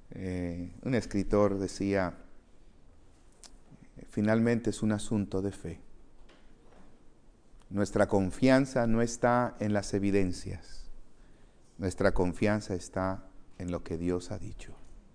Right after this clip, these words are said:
Y gracias, Señor, por las evidencias, pero nuestra confianza está en tu palabra. Como los ángeles dijeron a las mujeres, 'No está aquí, como os dijo.'"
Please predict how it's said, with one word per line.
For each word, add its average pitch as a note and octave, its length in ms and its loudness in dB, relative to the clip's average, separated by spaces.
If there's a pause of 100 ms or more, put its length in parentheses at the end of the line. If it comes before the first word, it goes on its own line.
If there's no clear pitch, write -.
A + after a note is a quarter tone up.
(800)
Y F2+ 80 -6
gracias, C#3+ 380 8
Señor, A2+ 360 6
por G2+ 160 0
las G2 220 2
evidencias, F#2+ 760 0 (1160)
pero F#2 160 -2
nuestra F#2 340 0
confianza F#2 600 -2
está F2 220 -6
en F2 100 -4
tu F2 180 -8
palabra. - 540 -10 (1500)
Como F#2+ 220 0
los G2+ 200 2
ángeles A2+ 420 8
dijeron A2 360 6
a G#2+ 60 4
las G#2 140 6
mujeres, F#2+ 600 -2 (480)
'No F#2 180 2
está G#2 220 4
aquí, D#3 340 0 (1200)
como F2 360 0
os D#2+ 220 -8
dijo.'" G2 320 -4